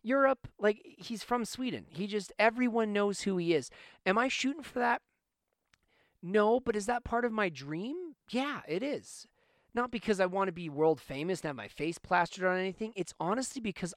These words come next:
I want, my life is so limited. It's so finite. I don't have time to do half the things I want to do. I don't have time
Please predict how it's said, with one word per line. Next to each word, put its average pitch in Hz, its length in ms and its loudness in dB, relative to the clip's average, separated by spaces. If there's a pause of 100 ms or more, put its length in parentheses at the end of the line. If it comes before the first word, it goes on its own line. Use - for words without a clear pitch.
I 156 100 -2
want, 143 460 0 (340)
my 277 260 2
life 175 520 0
is 143 140 -8
so 294 580 2 (480)
limited. 147 600 -8 (520)
It's 170 180 -6
so 269 380 4
finite. - 840 0 (220)
I 180 100 -4
don't 240 340 6
have 190 360 -2
time 180 540 0 (420)
to 180 80 -8
do 175 200 -4
half 196 380 -4
the 202 80 -14
things 175 400 -2
I 135 140 -2
want 127 380 -4
to 127 80 -12
do. 120 120 -4
I 147 60 0
don't 214 140 0
have 214 180 -2
time 190 500 0